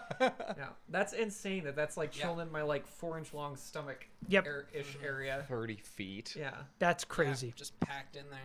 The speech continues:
Speaker 2: Mm-hmm.
Speaker 3: That's where all that podcast pizza's
Speaker 1: <laughs>
Speaker 3: at.
Speaker 1: Right,
Speaker 4: It's
Speaker 1: yeah.
Speaker 4: slowly making its
Speaker 3: Actually,
Speaker 4: way.
Speaker 3: it's probably still in the stomach,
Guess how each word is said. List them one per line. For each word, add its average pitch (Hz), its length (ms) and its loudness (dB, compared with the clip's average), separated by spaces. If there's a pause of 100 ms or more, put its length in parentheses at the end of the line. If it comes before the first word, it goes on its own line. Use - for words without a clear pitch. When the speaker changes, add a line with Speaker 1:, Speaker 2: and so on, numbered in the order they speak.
Speaker 2:
Mm-hmm. 139 380 -8 (720)
Speaker 3:
That's - 140 -2
where 156 100 4
all 151 100 -2
that 143 200 -6
podcast 143 560 -4
pizza's - 380 -6
Speaker 1:
<laughs> 156 140 2
Speaker 3:
at. - 0 - (160)
Speaker 1:
Right, 202 240 12
Speaker 4:
It's 226 180 12
Speaker 1:
yeah. 220 80 12
Speaker 4:
slowly 214 380 12
making 208 320 12
its - 160 12
Speaker 3:
Actually, 196 80 12
Speaker 4:
way. 214 200 12
Speaker 3:
it's 226 280 8
probably 180 300 6
still 165 260 -2
in 147 80 -6
the 143 80 -10
stomach, - 260 -8